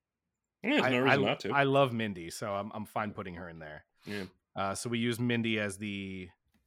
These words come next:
Speaker 2: whether she's the coding person or Dan Levy is, Dan Levy,
Speaker 1: They can
Speaker 2: um,
Speaker 1: both be.
Speaker 2: yeah, they can both be just coders.
Speaker 1: Yeah,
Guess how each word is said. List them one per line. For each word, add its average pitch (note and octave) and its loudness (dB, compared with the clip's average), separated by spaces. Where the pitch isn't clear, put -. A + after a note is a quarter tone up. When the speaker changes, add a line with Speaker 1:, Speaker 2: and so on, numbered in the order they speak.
Speaker 2:
whether C#3 4
she's F3+ 0
the D3 0
coding C3+ 2
person B2+ -2
or G#2 -4
Dan G#2 -4
Levy G2+ -6
is, F#2+ -10
Dan G2 -4
Levy, F2 -8
Speaker 1:
They - 2
can A#2+ 2
Speaker 2:
um, G2+ 0
Speaker 1:
both F#2 -4
be. F2 -4
Speaker 2:
yeah, A#2 4
they B2+ -8
can C3 -8
both B2 0
be A2+ -4
just G2+ -10
coders. F#2 -8
Speaker 1:
Yeah, F#2 -8